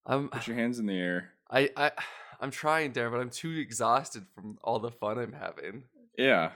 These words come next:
Speaker 1: Do you wanna know a fun fact about Crocs that
Speaker 2: Your
Speaker 1: I learned
Speaker 2: hips
Speaker 1: in
Speaker 2: are
Speaker 1: elementary
Speaker 2: gyrating.
Speaker 1: school?
Speaker 2: It was, uh, your
Speaker 1: <laughs>
Speaker 2: jibs-, your hips are gyrating in your chair too.
Speaker 1: Yeah.
Speaker 2: It was, uh, <laughs> that was, that was also
Speaker 1: <laughs>
Speaker 2: fun for me to watch.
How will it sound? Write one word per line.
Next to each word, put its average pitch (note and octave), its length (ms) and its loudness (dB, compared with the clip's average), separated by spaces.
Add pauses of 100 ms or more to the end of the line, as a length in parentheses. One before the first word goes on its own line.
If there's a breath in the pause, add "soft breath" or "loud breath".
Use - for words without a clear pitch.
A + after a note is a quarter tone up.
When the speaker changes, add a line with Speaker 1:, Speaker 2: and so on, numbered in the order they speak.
(300 soft breath)
Speaker 1:
Do - 80 -2
you D#3 80 4
wanna F#3+ 80 2
know G3+ 140 6
a F#3 80 4
fun D3+ 240 0
fact C3+ 380 6
about A#2+ 320 4
Crocs B2 320 4
that - 140 2
Speaker 2:
Your A2+ 80 6
Speaker 1:
I - 20 6
learned A#2+ 120 4
Speaker 2:
hips A#2 180 4
Speaker 1:
in - 0 -
Speaker 2:
are B2 100 6
Speaker 1:
elementary A2 360 6
Speaker 2:
gyrating. F2+ 520 4
Speaker 1:
school? F2+ 100 -4
Speaker 2:
It - 100 -8
was, G2 200 -4
uh, - 160 -8 (200)
your - 140 0
Speaker 1:
<laughs> - 0 -
Speaker 2:
jibs-, A2+ 300 0
your A#2+ 320 2
hips D#3 200 0
are C#3+ 120 0
gyrating G#2 600 2
in F2+ 80 -2
your E2+ 140 -4
chair F#2 380 -8
too. G2+ 200 -10
Speaker 1:
Yeah. G#2+ 340 2
Speaker 2:
It G2 40 -4
was, G2 160 -14
uh, E2+ 240 -8 (340)
<laughs> - 0 -
that E3 260 6
was, D#3 300 6
that C3 200 8
was F3 160 12
also D3 240 6
Speaker 1:
<laughs> - 0 -
Speaker 2:
fun G#2+ 340 2
for A2 140 -2
me A#2+ 160 4
to A#2 80 4
watch. F#2+ 420 2